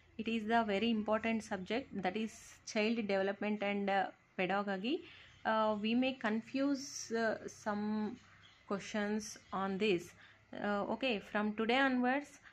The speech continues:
we shall concentrate on the C D P, uh, subject, as well as, uh, we are going to do the bits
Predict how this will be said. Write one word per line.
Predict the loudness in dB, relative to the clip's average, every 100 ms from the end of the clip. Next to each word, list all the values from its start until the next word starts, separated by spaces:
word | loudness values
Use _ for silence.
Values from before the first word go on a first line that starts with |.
| _
we | -8
shall | -4 -2
concentrate | 2 2 2 -2 2 0 0 -4
on | 0 2 2
the | 4 4 2
C | -2 -2 0
D | 0
P, | -2 -2 -2 -4 -6 -6
uh, | -2 2 2 2 -4
subject, | -10 -2 -2 2 0 0 -10 -18 -16 0
as | 2 4 4
well | 8 8
as, | 8 4 -10 -16 -16 -18 -18 -4
uh, | 0 4 4 4 2 -2 -6
we | -2 2 6
are | 8 6
going | 4 2 2
to | 0
do | 0 0 4
the | 4 4 2 -2 -18 -14 -6 4
bits | 4 4 -12 -6